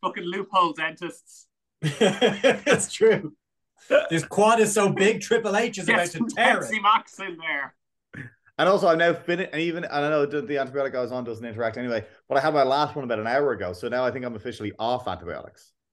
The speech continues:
Speaker 3: So I had my last one.
Speaker 1: Oh,
Speaker 3: So I'm
Speaker 1: yeah,
Speaker 3: done.
Speaker 1: yeah, <laughs> that's how it works.
Speaker 3: Yeah, the window is closed.
Speaker 2: I feel it was unfair of the medical community to finally admit that you basically can drink on most antibiotics, 'cause it was like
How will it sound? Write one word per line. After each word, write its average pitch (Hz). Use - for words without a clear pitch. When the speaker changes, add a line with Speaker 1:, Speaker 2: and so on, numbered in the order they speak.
Speaker 3:
So 101
I 101
had 107
my 90
last 104
one. 104
Speaker 1:
Oh, 185
Speaker 3:
So -
I'm 175
Speaker 1:
yeah, 208
Speaker 3:
done. 202
Speaker 1:
yeah, 233
<laughs> -
that's 208
how 226
it 233
works. -
Speaker 3:
Yeah, 131
the 120
window 123
is 90
closed. 120
Speaker 2:
I 190
feel 247
it 277
was 233
unfair 180
of -
the 147
medical 143
community 127
to 107
finally 113
admit 98
that 101
you 101
basically 107
can 101
drink 107
on 98
most 98
antibiotics, 98
'cause 127
it 135
was 147
like 160